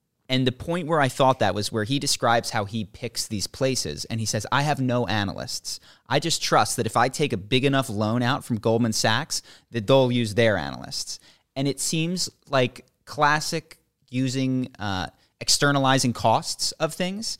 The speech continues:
And how does that work? Okay, so he trusts that if Goldman Sachs will give him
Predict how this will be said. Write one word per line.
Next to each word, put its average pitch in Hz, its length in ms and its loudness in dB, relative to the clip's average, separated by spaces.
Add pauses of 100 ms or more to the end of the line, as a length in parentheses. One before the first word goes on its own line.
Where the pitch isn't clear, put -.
(220)
And 123 120 -6
how 156 180 2
does 180 160 -2
that 135 200 0
work? 98 320 -4
Okay, - 160 -6
so 101 280 -2 (200)
he 196 180 -4
trusts 143 360 2
that 127 80 0
if 107 80 -6
Goldman 135 340 2
Sachs 113 360 0
will 110 80 -6
give 104 220 -4
him 104 300 -4